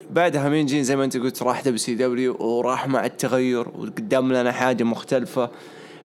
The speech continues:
فيفضل يستمر مين جين يعني من فترة لفترة، بعد ما خلص دبليو سي دبليو ورجع دبليو دبليو إي، أعطاك فترة بسيطة، بعدين جاك على النتورك وأعطاك ال House of Legends، بعدين أعطاك برامج ثانية،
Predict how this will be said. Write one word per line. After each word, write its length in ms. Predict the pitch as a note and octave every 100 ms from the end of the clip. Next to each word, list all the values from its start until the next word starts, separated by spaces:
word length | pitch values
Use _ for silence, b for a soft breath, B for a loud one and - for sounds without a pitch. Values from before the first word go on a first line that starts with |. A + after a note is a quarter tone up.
| -
فيفضل 1120 | C#3 C#3 C#3 A#2 - - - D3 F#3 D#3+ D#3
يستمر 420 | C#3 - D3+ D#3
مين 240 | A#2+ A#2+ A2+
جين 240 | B2 A2+
يعني 480 | G#2+ A2 A2 - G#1
من 200 | A2 B2
فترة 320 | D3+ D3 C3
لفترة، 360 | A2 C#3 B2+ A2+
بعد 180 | C3
ما 100 | C3
خلص 260 | B2 C#3+ B2+
دبليو 140 | C3
سي 160 | A2+ C3+
دبليو 280 | B2+ C3 A#2
ورجع 260 | A2+ B2
دبليو 220 | A#2+ C3 B2 A#2+
دبليو 160 | B2
إي، 300 | A2+ C#3+ C#3+ C#3 - _ _ _ _ _ _ -
أعطاك 400 | A#2 - D3 -
فترة 300 | D3+ C3+ B2
بسيطة، 560 | G#2+ A#2+ C#3 B2+ C3+ C#3 B B
بعدين 320 | - B2+ C3+
جاك 260 | C3 C3 A#2
على 80 | A#2+
النتورك 600 | A#2+ C3 - C3 B2+ B2+
وأعطاك 580 | G2+ B2+ B2 - -
ال 240 | A2+ A2 - B B C#3+
House 180 | C3
of 140 | - A#2+
Legends، 680 | - C#3+ B2+ C3+ B2 -
بعدين 240 | - A2 B2
أعطاك 360 | G#2+ - C3+
برامج 360 | A#2 C#3 C#3 C3
ثانية، 640 | - - D3 C#3 C#3 C3+